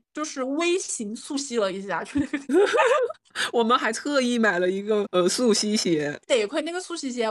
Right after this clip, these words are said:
Speaker 2: 就是推荐大家去玩那种东西的话，就是玩漂流啊，玩那种水上项目的话，我觉得穿一个溯溪鞋还是挺方便的。就是第一个，你不怕就是穿那种镂空的凉鞋嘛，有时候怕伤到自己的脚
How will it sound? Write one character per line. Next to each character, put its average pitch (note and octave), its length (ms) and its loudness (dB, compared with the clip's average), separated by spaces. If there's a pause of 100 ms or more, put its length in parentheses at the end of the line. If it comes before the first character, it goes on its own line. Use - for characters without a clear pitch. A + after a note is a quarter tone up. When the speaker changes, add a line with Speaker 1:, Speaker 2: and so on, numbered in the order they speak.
(160)
Speaker 2:
就 B3+ 100 -8
是 B3+ 120 -4
推 C4+ 140 -4
荐 A#3 200 0
大 G#3+ 160 0
家 F#3 240 2
去 F#3+ 180 -4
玩 F3 300 2
那 G3 80 0
种 F3 240 -4
东 F3 180 -2
西 G3+ 180 -2
的 F#3+ 140 0
话， F#3+ 280 -8
就 A3 80 -8
是 A#3+ 120 -4
玩 F#3 220 0
漂 G#3+ 240 0
流 F#3+ 180 2
啊， F3+ 200 2
玩 F3+ 160 2
那 G#3 80 6
种 G3 140 2
水 G#3+ 200 -2
上 G#3+ 180 -2
项 G3+ 240 -2
目 F3+ 160 -4
的 D#3+ 80 -4
话， E3+ 200 -4
我 D#3 100 -2
觉 D3+ 140 -6
得 F3+ 180 -2
穿 G3+ 160 0
一 G#3+ 40 2
个 G#3+ 60 0
溯 G#3+ 220 -6
溪 G3+ 160 -4
鞋 A#3 260 0
还 F3 160 -4
是 F3 120 -4
挺 - 260 -10
方 F3 220 -6
便 F#3 200 -4
的。 A#2 200 -12
就 A#3 80 -2
是 A#3+ 100 0
第 A3 200 -4
一 A3+ 60 0
个， A3 200 2
你 F3+ 120 -6
不 E3 220 -8
怕 G#3 340 0 (220)
就 G#3+ 80 -6
是 F#3+ 240 0
穿 G3+ 380 0
那 G#3+ 80 0
种 F3+ 200 -4 (100)
镂 A3+ 140 4
空 G#3+ 220 0
的 G#3 100 0
凉 E3 220 -2
鞋 D#3+ 180 -4
嘛， F3 160 -4
有 D3+ 80 -4
时 E3+ 120 -6
候 F3 100 -2
怕 G3+ 180 -4
伤 G#3 300 0
到 A3 100 2
自 G#3 140 -8
己 F#3 80 -8
的 F3+ 100 -6
脚 F3 240 -2